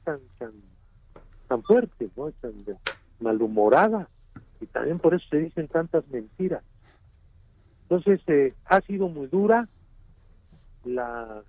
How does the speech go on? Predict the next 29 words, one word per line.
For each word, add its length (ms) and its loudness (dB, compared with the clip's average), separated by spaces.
la 120 -2
lucha 240 2
política. 540 -2
Los 200 -2
próximos 560 0
dos 220 -4
años 480 -20
será 220 4
mucho 320 0
más 180 -6
dura. 300 -6
Este, 680 2
los 220 0
próximos 440 0
dos 220 0
años 340 -2
se 80 -2
va 120 4
a 40 6
recrudecer 800 0
esa 240 4
lucha, 320 2
pero 240 2
también 640 -2
va 80 2
a 40 -4
tener 320 0
que 140 4
profundizar 880 -2